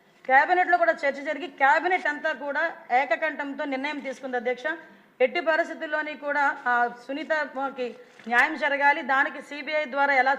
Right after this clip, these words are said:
చేయాలనే ఉద్దేశంతో కూడా గౌరవ ముఖ్యమంత్రి గారి సూచనల మేరకు కూడా మేము ముందుకెళ్తాం. గౌ-, క్యాబినెట్ మొత్తం కూడా ఆ రోజు ఆమోదించింది అధ్యక్ష, త్వరితగతిన పూర్తవ్వాలని. ఆ,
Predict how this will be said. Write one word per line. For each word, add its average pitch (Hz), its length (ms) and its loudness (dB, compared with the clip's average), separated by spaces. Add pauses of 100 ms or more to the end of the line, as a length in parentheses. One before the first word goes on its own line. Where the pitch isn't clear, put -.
చేయాలనే 269 360 0
ఉద్దేశంతో 247 560 -4
కూడా 240 280 0 (340)
గౌరవ 262 180 2
ముఖ్యమంత్రి 277 420 -6
గారి 269 140 -2
సూచనల 277 360 -8
మేరకు 254 300 -2
కూడా 247 160 -4
మేము 233 160 -8
ముందుకెళ్తాం. 254 560 -4
గౌ-, 240 180 0
క్యాబినెట్ 269 600 -2
మొత్తం 277 320 -6
కూడా 269 160 0
ఆ 247 40 2
రోజు 240 280 -2 (380)
ఆమోదించింది 262 520 -2
అధ్యక్ష, 247 280 -4
త్వరితగతిన 262 540 -2
పూర్తవ్వాలని. 233 720 -4 (340)
ఆ, 220 340 0